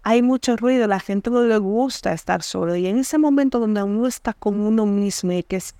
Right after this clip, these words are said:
que está a gusto y aprende a cogerlo, ese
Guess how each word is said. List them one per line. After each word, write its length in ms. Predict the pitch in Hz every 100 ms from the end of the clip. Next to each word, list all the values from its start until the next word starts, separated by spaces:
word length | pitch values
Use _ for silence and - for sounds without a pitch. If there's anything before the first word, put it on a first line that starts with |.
| _
que 80 | 196
está 240 | - 196
a 60 | 180
gusto 480 | 175 175 170 -
y 100 | 180
aprende 680 | 175 165 - 208 226 262 220
a 80 | 185
cogerlo, 880 | - 180 - 196 180 185 175 170 175 - _ _ -
ese 840 | 190 - - 214 202 190 180 190